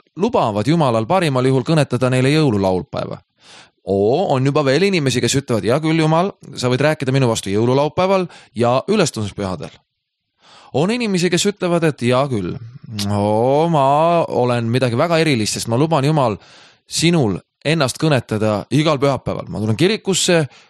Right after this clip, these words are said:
räägi ära, mis sa tahad, sest nädala sees on mul kiire aeg ja siis mul ei ole aega kuulata paraku.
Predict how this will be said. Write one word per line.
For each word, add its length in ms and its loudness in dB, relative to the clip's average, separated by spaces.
räägi 240 0
ära, 160 2
mis 160 0
sa 40 -2
tahad, 280 0
sest 200 -8
nädala 280 0
sees 180 2
on 120 2
mul 100 0
kiire 240 4
aeg 320 2
ja 160 4
siis 380 -4
mul 120 0
ei 80 2
ole 160 2
aega 240 -2
kuulata 360 -8
paraku. 360 -14